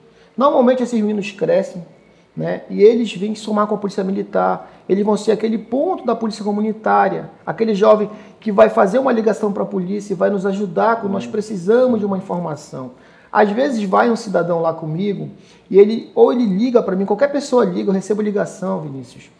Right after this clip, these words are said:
Speaker 1: É, Serra do Navio, Cupixi, Vila Nova, Munguba. Eu tenho denúncia de toda a minha área.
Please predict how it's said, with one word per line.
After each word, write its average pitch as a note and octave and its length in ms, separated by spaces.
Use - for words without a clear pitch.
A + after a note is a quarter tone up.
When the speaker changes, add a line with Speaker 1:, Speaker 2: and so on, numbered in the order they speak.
Speaker 1:
É, D#3+ 500
Serra A#3+ 200
do A#3 60
Navio, F#3+ 420
Cupixi, G3+ 720
Vila B3 240
Nova, F#3 340
Munguba. G#3 720
Eu F#3 80
tenho B3+ 220
denúncia A#3 440
de G3 100
toda B3+ 320
a - 20
minha F4+ 220
área. G#3+ 420